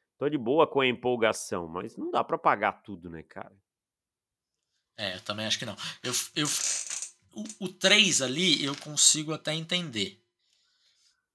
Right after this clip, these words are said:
Speaker 2: É, eu consigo entender. Eu acho que o momento do, do Jordan Love é muito bom. Mostrou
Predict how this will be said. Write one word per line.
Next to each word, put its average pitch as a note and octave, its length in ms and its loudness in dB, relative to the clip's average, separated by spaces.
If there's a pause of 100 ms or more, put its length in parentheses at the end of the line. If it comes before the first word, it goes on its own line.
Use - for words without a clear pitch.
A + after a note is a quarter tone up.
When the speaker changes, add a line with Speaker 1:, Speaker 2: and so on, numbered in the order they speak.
(120)
Speaker 2:
É, G2 640 -8 (160)
eu A2 140 -14
consigo A#2 360 -4
entender. A2 640 -12
Eu G2+ 60 -8
acho - 180 -2
que A2+ 220 -6
o G#2+ 220 -10
momento A2+ 540 -12
do, G#2+ 280 -12
do G#2 200 -16
Jordan G#2+ 300 -8
Love A2 340 -12 (400)
é A#2 120 -6
muito C#3 420 -8
bom. C3 380 -8 (440)
Mostrou C3 800 -6